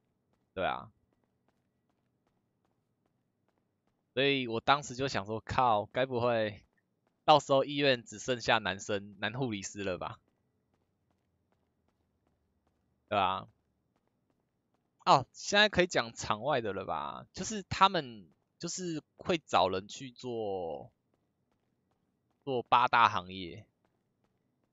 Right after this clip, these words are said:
卖酒的，就是卖，卖酒啦，进去里面买酒消费的。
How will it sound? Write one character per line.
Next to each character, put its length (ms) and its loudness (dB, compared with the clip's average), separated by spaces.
卖 160 6
酒 280 -4
的， 320 -8
就 120 -10
是 80 -8
卖， 240 0
卖 180 4
酒 260 -2
啦， 200 0
进 200 -16
去 160 -8
里 120 -10
面 260 0
买 280 0
酒 280 -4
消 240 0
费 260 -4
的。 280 -12